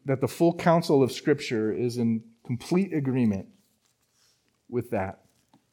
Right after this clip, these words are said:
Second Corinthians chapter four, verses one to six. "Therefore, having this ministry by the mercy of God, we do not lose heart.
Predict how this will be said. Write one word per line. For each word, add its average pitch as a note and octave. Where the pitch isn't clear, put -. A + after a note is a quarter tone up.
Second E3+
Corinthians C#3
chapter -
four, G2+
verses C3
one C3+
to A#2
six. A2
"Therefore, F3+
having G3
this F#3
ministry F#3
by D#3+
the D3
mercy F3
of C#3+
God, D#3
we F#3+
do F3
not E3+
lose C#3+
heart. -